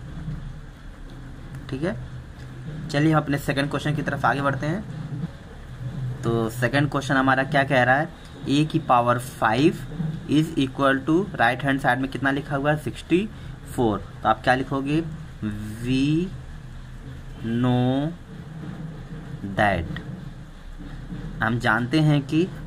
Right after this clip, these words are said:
log में सबसे पहले यहाँ पे लिखोगे आप log, यहाँ पे लिखोगे आप base,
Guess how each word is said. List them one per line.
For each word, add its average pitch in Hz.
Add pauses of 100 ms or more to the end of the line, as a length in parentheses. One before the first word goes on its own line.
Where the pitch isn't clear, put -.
log 127
में 147
सबसे 139
पहले 139
यहाँ 131
पे 131
लिखोगे 120
आप 101
log, 113 (400)
यहाँ 117
पे 120
लिखोगे 110
आप 95 (280)
base, 143